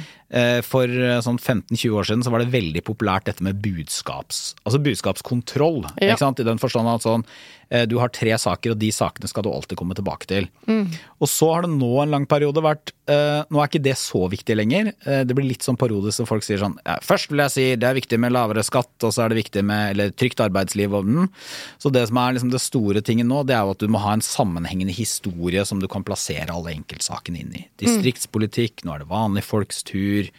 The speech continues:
Speaker 1: eh, muligheter for Norge, et eller annet sånt.
Speaker 2: Mm.
Speaker 1: Ehm, men jeg tror det bygger troverdighet, eh, at man av og til også er litt mer lyttende,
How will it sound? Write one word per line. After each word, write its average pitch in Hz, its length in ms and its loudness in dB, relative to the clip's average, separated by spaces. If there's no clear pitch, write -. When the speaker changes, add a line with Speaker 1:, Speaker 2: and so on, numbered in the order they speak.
Speaker 1:
eh, 85 160 -4
muligheter 87 680 0
for 98 100 -4
Norge, 78 360 -4
et 80 440 -10
eller 80 120 -12
annet - 120 -12
sånt. - 360 -12
Speaker 2:
Mm. 208 200 0
Speaker 1:
Ehm, 143 600 2
men 165 160 4
jeg 156 380 2
tror 147 160 0
det 147 220 2
bygger 101 480 0
troverdighet, 104 1120 0
eh, 143 280 0
at - 180 -2
man 143 220 0
av 95 320 4
og 139 100 0
til 143 160 2
også 143 420 0
er 107 420 2
litt 135 380 -2
mer 147 160 2
lyttende, 151 600 -2